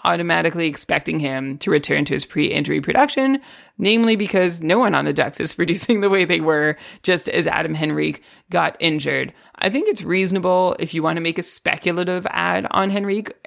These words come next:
but it's also reasonable to wait. It just depends on your team's needs and your league's free agency depth. In the Cacupful, I'm not gonna add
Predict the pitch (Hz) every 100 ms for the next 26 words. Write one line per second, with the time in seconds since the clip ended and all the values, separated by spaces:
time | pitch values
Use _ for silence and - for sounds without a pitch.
0 | - 180 202 254 277 285 208 214 214 196
1 | 156 160 175 131 135 156 - 165 160 160
2 | 151 - 160 156 156 151 151 143 143 135
3 | 135 - - 160 151 147 147 - - 156
4 | 143 143 143 151 139 147 143 143 - -
5 | - - - - _ _ 202 247 262 226
6 | 175 190 - 151 - 180 226 240 208 -
7 | 139 139 156